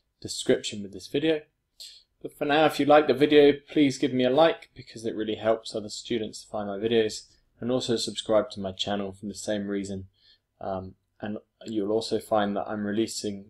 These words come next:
loads more Cambridge English Advanced videos. I'm trying to release one for the B two first or C one Advanced every Monday and every Thursday at the moment. So yeah,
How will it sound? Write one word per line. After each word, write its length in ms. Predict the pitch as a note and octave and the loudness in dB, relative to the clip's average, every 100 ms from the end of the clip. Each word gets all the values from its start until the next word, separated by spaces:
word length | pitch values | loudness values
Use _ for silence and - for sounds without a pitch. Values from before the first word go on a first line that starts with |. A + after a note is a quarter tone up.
| _ | _
loads 420 | A2 G#2+ G#2+ - | -8 -4 -4 -6
more 240 | G#2+ G2+ G2+ | -6 -6 -6
Cambridge 460 | G#2 G#2 G2+ G2 | -6 -4 -4 -4
English 280 | G#2 F#2+ - | -6 -8 -12
Advanced 460 | G2 G2+ G2 - - | -6 -2 -2 -4 -6
videos. 380 | G#2+ G2 F#2 - _ _ _ _ | -2 -2 -4 -10 _ _ _ _
I'm 60 | G#2 | -12
trying 320 | - A#2 A2+ | -2 0 0
to 100 | G#2 G#2 | -2 -2
release 340 | G#2 A2 - | 0 0 2
one 300 | A#2+ A2 G#2+ | 4 4 4
for 260 | - G#2+ G2 | -4 -6 -2
the 240 | G2 F#2+ _ _ _ _ _ _ | -4 -4 _ _ _ _ _ _
B 160 | A2 | 2
two 260 | G#2 - G#2 | 2 0 0
first 680 | - G#2+ A2 A2 - - _ _ | 2 4 4 4 -6 -14 _ _
or 160 | G#2+ G2 | -6 -6
C 200 | - G#2+ | -4 -2
one 140 | G2 | -2
Advanced 480 | F#2+ F#2+ F#2 F2+ - | -2 -2 -4 -4 -6
every 220 | G2 G2 | -6 -4
Monday 380 | G2 F#2+ F#2 F#2+ | -6 -6 -4 -6
and 80 | F#2 | -6
every 160 | F#2 F2 | -8 -10
Thursday 500 | _ F2 F2 - - | _ -6 -4 -8 -12
at 100 | - | -12
the 80 | |
moment. 300 | F2+ F2+ F#2 - _ | -12 -12 -12 -18 _
So 240 | - - | -18 -12
yeah, 200 | F#2 F2+ | -12 -12